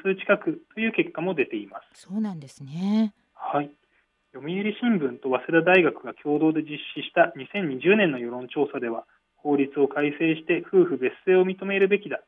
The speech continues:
Speaker 1: という質問に、賛成が十六パーセント、どちらかといえば賛成が四十パーセント、どちらかといえば反対が三十二パーセント、反対が十一パーセントでした。国民間でも賛否が分かれていますが、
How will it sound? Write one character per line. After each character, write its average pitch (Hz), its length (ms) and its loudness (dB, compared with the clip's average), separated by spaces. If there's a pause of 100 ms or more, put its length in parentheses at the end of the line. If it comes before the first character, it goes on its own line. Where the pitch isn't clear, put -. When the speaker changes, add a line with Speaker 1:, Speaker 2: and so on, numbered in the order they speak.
Speaker 1:
と 196 80 -2
い 185 140 0
う - 40 -18
質 - 120 -14
問 165 240 0
に、 180 180 -2 (300)
賛 165 240 -6
成 190 120 4
が 175 120 2
十 165 160 6
六 160 200 0
パ 160 100 -2
ー 156 140 0
セ 165 100 -6
ン 139 80 -8
ト、 - 160 -20 (140)
ど 120 80 -12
ち - 120 -12
ら 180 100 0
か 202 140 -8
と 208 100 -4
い 202 80 4
え 196 60 4
ば 185 100 -4
賛 175 240 -6
成 175 140 2
が 160 80 4
四 147 220 0
十 147 100 -8
パ 151 200 -6
ー 143 120 -6
セ 156 60 -10
ン 139 80 -12
ト、 - 180 -18 (460)
ど - 60 -10
ち - 140 -14
ら 143 120 -4
か 147 100 -4
と 143 120 0
い 147 60 6
え 143 80 6
ば 127 160 0
反 135 140 -10
対 180 160 -2
が 175 160 0
三 190 180 0
十 143 140 -2
二 123 140 -12
パ 139 140 -2
ー - 80 -4
セ 151 80 -8
ン 127 100 -10
ト、 - 180 -16 (280)
反 139 220 -14
対 165 160 0
が 196 140 8
十 135 160 2
一 - 160 -4
パ 139 140 0
ー 135 100 -2
セ 147 80 -12
ン 131 60 -14
ト - 100 -14
で - 100 -8
し - 80 -20
た。 - 200 -6 (1040)
国 165 260 -6
民 180 220 0
間 131 180 0
で 120 100 -12
も 165 240 -4 (200)
賛 196 200 -4
否 165 80 -4
が 117 120 -8
分 113 80 -8
か - 120 0
れ 208 120 6
て 208 120 -6
い 131 60 -2
ま 127 180 -2
す 131 60 -12
が、 120 180 -8